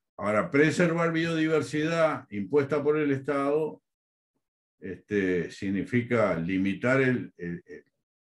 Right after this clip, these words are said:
el uso de la propiedad privada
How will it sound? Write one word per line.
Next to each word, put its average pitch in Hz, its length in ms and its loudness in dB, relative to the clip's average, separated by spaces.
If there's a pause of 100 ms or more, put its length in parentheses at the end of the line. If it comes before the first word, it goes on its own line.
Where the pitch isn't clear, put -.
(640)
el 90 180 0
uso 127 220 6
de 127 100 4
la 123 100 2
propiedad 120 420 2
privada 123 800 0